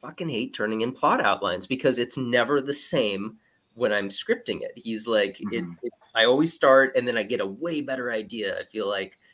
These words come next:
Speaker 1: later on." So he's like, "I feel like it's a waste of time <laughs> for me to turn this in because it's
Speaker 2: <laughs> Right.
Speaker 1: completely different."
Speaker 2: Yeah.
Speaker 1: Um, he was talking about, I think he was talking about Batman Reptilian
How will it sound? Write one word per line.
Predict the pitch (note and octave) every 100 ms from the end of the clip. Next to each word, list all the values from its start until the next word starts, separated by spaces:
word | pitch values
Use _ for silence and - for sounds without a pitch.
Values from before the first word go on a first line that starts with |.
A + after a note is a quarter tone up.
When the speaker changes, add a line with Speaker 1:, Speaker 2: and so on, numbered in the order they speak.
| _ _
Speaker 1:
later | A2+ A#2 A2+ A2 G2
on." | A2 G#2+
So | G2
he's | A2+
like, | A2+ G#2+
"I |
feel | A2+ D#3
like | D3 D3
it's |
a | C#3
waste | G#2+ C3+ C#3+ -
of | C3+
time | E3+
<laughs> | A3 G#3+
for | F#3
me | A#3+
to | F#3 G3
turn | - E3+ D#3+
this | D3 -
in | D3+ D#3 D3 D3 -
because | - E3
it's | - -
Speaker 2:
<laughs> |
Right. | - F#3+
Speaker 1:
completely | F#3+ F3+ G#3 G3+ G3
different." | D#3 F3 - B2 F#2+
Speaker 2:
Yeah. | - _ _
Speaker 1:
Um, | - C3 A#2
he | A#2+ D#3+
was | C#3+
talking | D3+ D#3+ E3
about, | C3 C3 B2+ A2+ B2
I |
think | A#2+ D#3
he |
was | D#3
talking | D3 B2+
about | G#2 G2
Batman | A#2 A#2 A#2 A2
Reptilian | G#2 F#2 - G#2+ F#2 C2+ C2